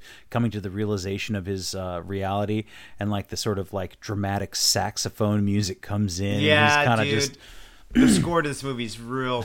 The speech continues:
Speaker 2: crazy, dude.
Speaker 1: <laughs>
Speaker 2: I've
Speaker 1: Yeah, it
Speaker 2: got
Speaker 1: is. It
Speaker 2: issues
Speaker 1: is.
Speaker 2: with it. Yeah.
Speaker 1: There's a coup-, there was some other s-,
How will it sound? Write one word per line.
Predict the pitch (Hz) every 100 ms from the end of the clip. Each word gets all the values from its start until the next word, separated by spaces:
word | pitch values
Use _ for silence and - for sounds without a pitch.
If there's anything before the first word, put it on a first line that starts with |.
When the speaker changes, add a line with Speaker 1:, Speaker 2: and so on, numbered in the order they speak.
| - -
Speaker 2:
crazy, | - 127 113 95 101
dude. | 95 95 95 -
Speaker 1:
<laughs> | 185
Speaker 2:
I've | 123
Speaker 1:
Yeah, | -
it |
Speaker 2:
got | 196 220
Speaker 1:
is. | 294 190 120 - - - - -
It | 180 214
Speaker 2:
issues | 277 180 117
Speaker 1:
is. |
Speaker 2:
with | 117 110
it. | 104 -
Yeah. | 113
Speaker 1:
There's | 180 226
a | 240
coup-, | 208 226
there | 165 196
was | 233
some | - 214 233
other | 175 202 233 196
s-, | - - -